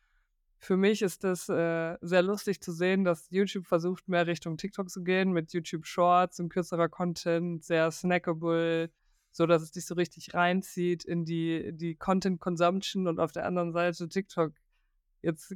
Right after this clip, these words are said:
quasi den anderen Weg geht. Ähm, genau, TikTok, äh,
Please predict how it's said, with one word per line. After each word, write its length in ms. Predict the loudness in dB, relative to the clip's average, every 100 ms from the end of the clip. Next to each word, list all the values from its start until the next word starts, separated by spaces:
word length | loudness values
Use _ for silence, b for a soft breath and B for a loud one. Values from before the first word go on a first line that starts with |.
| -2
quasi 320 | 4 4 2
den 160 | -2 0
anderen 380 | 2 2 0
Weg 200 | -2 -4
geht. 400 | -4 -2 -2 -4 _ _ _ _ -4
Ähm, 640 | 0 2 0 -2 -6 -8 -14 _ _ _ _ _
genau, 300 | -2 2 4
TikTok, 480 | 2 -2 0 0 0
äh, 140 | -4